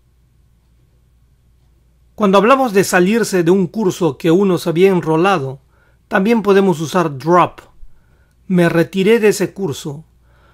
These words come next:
I dropped that course. I dropped that course.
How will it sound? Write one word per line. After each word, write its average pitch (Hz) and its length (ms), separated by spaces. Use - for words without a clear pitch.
I 220 120
dropped 190 380
that 190 220
course. 165 640
I 190 140
dropped 185 380
that 190 240
course. 165 680